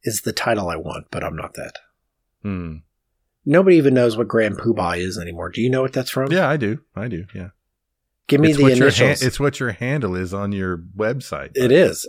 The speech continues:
Speaker 2: Your
Speaker 1: right?
Speaker 2: whatever. Yeah, I know.
Speaker 1: Nobody's ever acknowledged. So what we're referring to is if you go to the comment section, any comment I respond to, it has a tag next to it that identifies me really as the moderator.
Speaker 2: Yes.
Speaker 1: But I changed it from moderator to say Grand Poobah.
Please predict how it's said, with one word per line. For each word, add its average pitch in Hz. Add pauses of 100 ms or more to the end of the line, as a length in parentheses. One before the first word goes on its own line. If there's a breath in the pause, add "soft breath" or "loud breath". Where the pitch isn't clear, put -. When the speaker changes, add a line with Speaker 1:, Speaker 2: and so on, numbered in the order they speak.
Speaker 2:
Your 123
Speaker 1:
right? 151
Speaker 2:
whatever. 104
Yeah, 98
I 92
know. 113 (240)
Speaker 1:
Nobody's 139
ever 127
acknowledged. 113
So 131
what 147
we're 135
referring 120
to 113
is 104
if 104
you 120
go 127
to 123
the 117
comment 117
section, 127
any 147
comment 135
I 101
respond 117
to, 143 (640)
it 110
has 117
a 113
tag 117
next 95
to 95
it 87
that 95
identifies 110
me 87 (420)
really 175
as 123
the 127
moderator. 117
Speaker 2:
Yes. -
Speaker 1:
But 123
I 123
changed 156
it 135
from 113
moderator 113
to 95
say 104
Grand 110
Poobah. 123